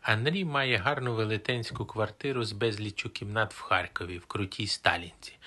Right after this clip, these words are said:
по вулиці Георгія Тарасенко, колишня вулиця Пліхановська. Він професор Інституту імунології імені Мечнікова, який працював над секретним проєктом вічного життя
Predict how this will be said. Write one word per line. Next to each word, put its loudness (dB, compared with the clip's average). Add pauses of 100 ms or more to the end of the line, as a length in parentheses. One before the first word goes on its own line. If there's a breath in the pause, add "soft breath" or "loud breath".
(240 loud breath)
по 0
вулиці -2
Георгія 0
Тарасенко, 2
колишня -2
вулиця -4
Пліхановська. -2 (640 loud breath)
Він 4
професор 2
Інституту -2
імунології 2
імені -4
Мечнікова, -2 (340 loud breath)
який -2
працював 2
над -6
секретним 0
проєктом 2
вічного -2
життя -4